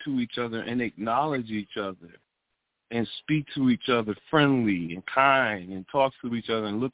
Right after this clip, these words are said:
at each other and acknowledge each other and, and, and, and, and, and not to say something terrible towards somebody. It's just to, just to be friendly and to and, and receive that.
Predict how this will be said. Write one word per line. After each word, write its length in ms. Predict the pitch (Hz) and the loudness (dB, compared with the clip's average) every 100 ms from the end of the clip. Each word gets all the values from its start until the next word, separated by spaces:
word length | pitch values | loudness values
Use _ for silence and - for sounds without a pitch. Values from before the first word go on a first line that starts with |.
| 123 | -2
at 100 | 110 | -2
each 220 | 104 - | -4 -2
other 380 | 113 104 101 95 | -4 -2 -4 -6
and 180 | 104 | -4
acknowledge 640 | 107 98 113 139 143 123 107 | -4 -2 0 2 2 -2 -4
each 240 | 104 - | -6 -4
other 300 | 104 92 90 | -4 -4 -8
and, 440 | 92 98 82 98 78 | -8 -6 -4 -6 -6
and, 260 | 104 101 - - - _ | -8 -8 -14 -20 -20 _
and, 120 | 104 - | -6 -2
and, 340 | 107 101 95 | 0 0 -2
and, 400 | 101 101 98 98 - | -2 0 -2 -6 -2
and 280 | 101 98 98 _ _ _ _ - | 0 0 -4 _ _ _ _ 0
not 280 | 110 127 - | 4 4 0
to 80 | 127 - | -12 -4
say 180 | 139 123 | -4 -2
something 420 | 139 123 127 113 98 - | -4 -6 -6 -6 -8 -2
terrible 640 | 131 127 117 117 110 107 - | 2 2 0 -2 0 -2 -4
towards 260 | 123 113 101 | -4 -2 -4
somebody. 500 | 107 101 95 92 92 101 | -6 -4 -4 -4 -6 -10
It's 120 | 104 | -10
just 220 | 127 - | -10 -8
to, 160 | 123 107 - - - - 87 - | -8 -8 -12 -20 -20 -20 -16 -6
just 240 | 110 - | -4 -2
to 140 | 120 101 107 107 | -2 0 0 2
be 180 | 113 104 - | 2 2 4
friendly 480 | 117 101 85 - - _ _ _ _ _ _ - | 2 2 -2 -8 -16 _ _ _ _ _ _ 2
and 200 | 110 104 - | 2 2 2
to 240 | 113 101 - - | 0 0 -8 -4
and, 220 | 107 120 - | 0 0 2
and 160 | 131 120 | 0 0
receive 680 | 123 143 - 202 196 180 123 | 0 0 0 0 2 2 2
that. 240 | 120 82 | 0 0